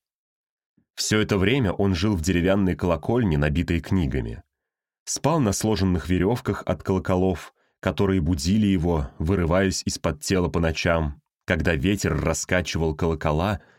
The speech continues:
и было слышно, как разбушевавшееся озеро с ужасающей силой швыряло прибрежную гальку в монастырские ворота.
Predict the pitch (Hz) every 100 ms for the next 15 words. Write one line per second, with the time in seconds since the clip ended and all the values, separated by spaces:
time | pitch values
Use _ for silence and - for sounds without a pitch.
0 | _ _ - 90 98 92 - 92 117 -
1 | 87 92 - 85 80 92 - 78 98 -
2 | - 85 - 90 - 123 104 85 78 -
3 | 87 87 - - 101 101 87 - 90 -
4 | 110 113 98 - 85 85 101 87 87 78
5 | 95 95 87 80 78 90 104 98 98 82
6 | 80 76 - 82 85 - - 82 76 76
7 | 80 65 -